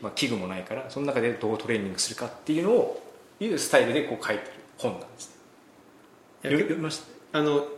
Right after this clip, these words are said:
Speaker 2: 見まし-、見ました。全部は読んでないですけど、まあ、要はあの、映画とかでよくあるやつですよね。
Speaker 1: そうそうそう。あの、監獄の中でこう、一人でこう、片手で腕立て伏せとかして、
Speaker 2: して、
Speaker 1: そうそう。
Speaker 2: こうなんかトレーニングして、
Speaker 1: なんかあったら、こう、呼ばれて。
Speaker 2: やるぞみたいな。
Speaker 1: うん。
Speaker 2: いや、僕もその映画とかでね、よくその描写で、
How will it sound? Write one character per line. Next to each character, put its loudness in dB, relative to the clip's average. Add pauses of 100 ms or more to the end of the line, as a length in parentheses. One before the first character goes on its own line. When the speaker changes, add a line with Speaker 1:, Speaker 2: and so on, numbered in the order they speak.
(200)
Speaker 2:
見 6
ま 8
し-、 -2 (140)
見 2
ま 2
し -4
た。 -4
全 4
部 8
は 8
読 2
ん 0
で 0
な 0
い 0
で -6
す -6
け -2
ど、 2
ま 2
あ、 6
要 10
は 6
あ 2
の、 0
映 12
画 8
と 4
か 8
で 4 (160)
よ 6
く 0
あ 2
る 0
や -2
つ -8
で -8
す -8
よ -6
ね。 -6
Speaker 1:
そ 8
う 12
そ 8
う 4
そ 8
う。 8
あ 8
の、 6
監 4
獄 4
の 4
中 6
で 4
こ 4
う、 4
一 2
人 8
で 4
こ 0
う、 0
片 2
手 4
で 6
腕 4 (200)
立 4
て -2
伏 2
せ 2
と -4
か -4
し 0
て、 4
Speaker 2:
し 6
て、 4
Speaker 1:
そ 2
う -6
そ 0
う。 2
Speaker 2:
こ 2
う -2
な 2
ん 0
か -2
ト 2
レ 10
ー 8
ニ 4
ン 0
グ -2
し -6
て、 6
Speaker 1:
な 10
ん 4
か 8
あ 0
っ 2
た 6
ら、 4
こ -6 (440)
う、 -2
呼 0
ば 2
れ 2
て。 0
Speaker 2:
や 2
る 2
ぞ 0
み -6
た -8
い -12
な。 -14
Speaker 1:
う -8
ん。 -6
Speaker 2:
い -10 (600)
や、 2
僕 2
も 2
そ 2
の 2
映 8
画 6
と 4
か 4
で 0
ね、 -2
よ 6
く 2
そ -2
の -4
描 8
写 4
で、 4